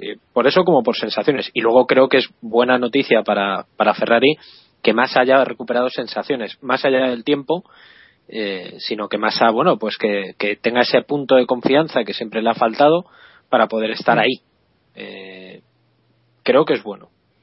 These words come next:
para, para Ferrari. En cualquier caso, de aquí a lo que veamos en, en Montmeló dentro de quince días,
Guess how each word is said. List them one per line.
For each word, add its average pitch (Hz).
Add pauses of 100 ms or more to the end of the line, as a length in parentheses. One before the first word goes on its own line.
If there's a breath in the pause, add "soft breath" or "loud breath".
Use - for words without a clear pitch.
(160)
para, 98 (100)
para 101
Ferrari. 101 (460 loud breath)
En 117
cualquier 120
caso, 120 (400)
de 117
aquí 123 (140)
a 120
lo 110
que 120
veamos 143
en, 120
en 113 (520)
Montmeló 131
dentro 127
de 113
quince 117
días, 151